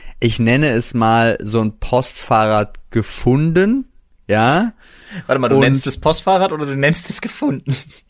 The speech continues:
Speaker 1: Ich nenne es gefunden.
Speaker 2: Okay.
Speaker 1: Und, äh, die haben ja vorne, da wo normalerweise dieser Sack drin ist, die haben sie ja vorne und hinten,
Speaker 2: Ja.
Speaker 1: ähm,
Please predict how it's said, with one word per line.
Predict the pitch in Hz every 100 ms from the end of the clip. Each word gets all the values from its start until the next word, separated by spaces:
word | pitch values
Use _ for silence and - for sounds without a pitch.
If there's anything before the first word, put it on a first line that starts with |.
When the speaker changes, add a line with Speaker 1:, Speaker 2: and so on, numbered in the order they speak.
| _ _ _ _ _
Speaker 1:
Ich | 135 120
nenne | 131 160
es | 160 -
gefunden. | 143 - 151 147 - 101 -
Speaker 2:
Okay. | 131 175 - 117 - _ _ _ _ _ 131
Speaker 1:
Und, | 131 139 139 131 - -
äh, | 123 127 120
die | 127
haben | 135 151
ja | 175 165 160
vorne, | - 135 147 175 180 185 190 -
da | - 117 123
wo | 131
normalerweise | 131 123 131 165 165 139 135 131 131
dieser | 127 120 120
Sack | 113 139 160 -
drin | 131 131 127
ist, | 117 123 120
die | 117
haben | 117 123
sie |
ja | 120
vorne | 110 135 147 151
und | 123 113
hinten, | 131 160 139 160 165 160 127
Speaker 2:
Ja. | 127 127 135
Speaker 1:
ähm, | 135 131 123